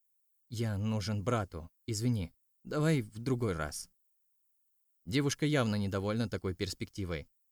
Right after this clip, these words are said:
но и я ничего особенного не обещал. Мы с ней вместе для отвода глаз. Мама очень переживала, что я таскался по девчонкам. Я решил, что могу быть моногамным. Стараюсь,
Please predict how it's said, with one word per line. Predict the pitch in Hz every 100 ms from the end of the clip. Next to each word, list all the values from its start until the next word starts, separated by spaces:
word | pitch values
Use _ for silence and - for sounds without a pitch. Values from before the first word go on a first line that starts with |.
| _ _
но | 135 151
и |
я | 120 110
ничего | 131 123 113 107
особенного | 98 - 104 110 104
не | 101
обещал. | 98 104 - 92 71 - _ _ _ _ _ -
Мы | 127
с | -
ней | 104 95
вместе | 92 131 165 -
для | 120 107
отвода | 95 110 110
глаз. | 117 120 78 - - _ _ _ _ -
Мама | 131 131
очень | 143 135 127 101
переживала, | 104 98 92 120 135
что | 113 -
я | 101
таскался | 90 - 110 110 -
по | 95
девчонкам. | 101 - 104 85 80 73 _ _ _ -
Я | 170 180
решил, | 131 - 147 170 - _ -
что | - 175
могу | 113 107
быть | 113 -
моногамным. | 101 104 98 95 80 73 69 _ _ _ _ -
Стараюсь, | - 160 110 87 80